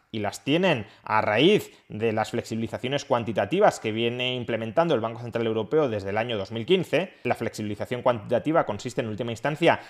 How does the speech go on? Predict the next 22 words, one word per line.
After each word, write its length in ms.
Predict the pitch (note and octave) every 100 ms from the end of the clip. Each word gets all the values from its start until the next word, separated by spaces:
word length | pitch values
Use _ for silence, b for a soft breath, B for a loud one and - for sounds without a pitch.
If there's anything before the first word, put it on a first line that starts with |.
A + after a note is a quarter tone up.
| B
en 140 | B2+
comprar 340 | A#2 A2 C3+ D3
activos 380 | C#3+ D#3+ D#3
de 80 | C#3+
la 120 | C#3
banca 360 | D3 F3+ E3 C3+
a 220 | D3+ D3+
cambio 540 | - G3+ A3+ G#3 C#3+ A2
de 100 | A#2
darle 360 | C3 C#3 C3+
reservas. 680 | B2 B2 G3+ G#3 B2+ C#3 - b b b b b b b
Por 140 | -
tanto, 240 | C#3 C#3
si 180 | - A#2+
todos 280 | G2+ G3+ A3
los 160 | G3+ F3+
bancos 340 | G#3 G3 F3
hoy 140 | F3+ F3+
tienen 320 | G3 F#3 C3+
sobreabundancia 760 | - A#2 G#2+ A2 A#2 B2+ C#3
de 80 | C#3
reservas, 640 | D3 C3+ F3+ D#3+ D#3 F#3